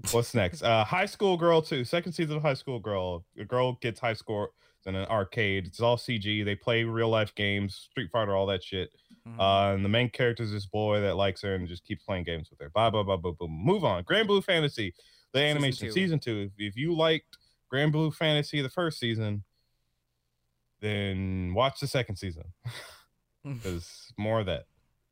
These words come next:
Speaker 2: Yeah.
Speaker 1: Uh, ne-, what the fuck is this?
Speaker 2: Uh, Choj-,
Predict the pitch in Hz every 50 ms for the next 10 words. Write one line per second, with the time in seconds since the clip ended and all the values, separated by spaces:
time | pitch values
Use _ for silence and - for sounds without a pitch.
0 | _ _ - - 101 101 101 98 98 98 95 92 92 90 90 90 90 90 87 85
1 | 85 85 85 85 82 85 85 85 85 87 110 113 - _ _ _ _ _ _ 113
2 | 139 - _ _ _ _ 98 - - 127 - - - 95 - 110 92 87 - -
3 | _ _ _ _ _ _ _ - 127 127 123 120 117 117 - _ _ _ _ _
4 | - - - - 175 196 208 175 139 151